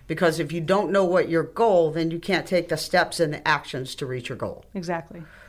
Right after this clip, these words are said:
Speaker 1: So first you need to know what your goal is. Do I want to stop paying rent to somebody else so they can build their wealth equity?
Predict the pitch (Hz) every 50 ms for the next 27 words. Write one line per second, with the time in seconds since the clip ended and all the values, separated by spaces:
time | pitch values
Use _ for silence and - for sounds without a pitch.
0 | - - - - 180 165 160 156 156 160 - - 202 208 214 208 - - 202 185
1 | 185 185 175 - 180 170 160 156 151 147 - 151 151 147 - 143 123 113 101 82
2 | - - - - - - - - _ _ - - - - _ - 151 151 143 143
3 | 160 175 165 165 151 135 123 120 - - - - - 175 170 190 190 - - -
4 | 202 180 175 170 170 160 156 151 - 151 139 131 156 175 196 214 - - 196 190
5 | 185 - 202 185 185 170 175 175 175 165 160 165 165 165 - - 143 143 160 175
6 | 170 180 170 151 156 160 147 143 139 127 151 170 196 208 190 165 175 175 175 180
7 | 175 - 180 226 233 233 - 151 131 123 117 120 151 185 -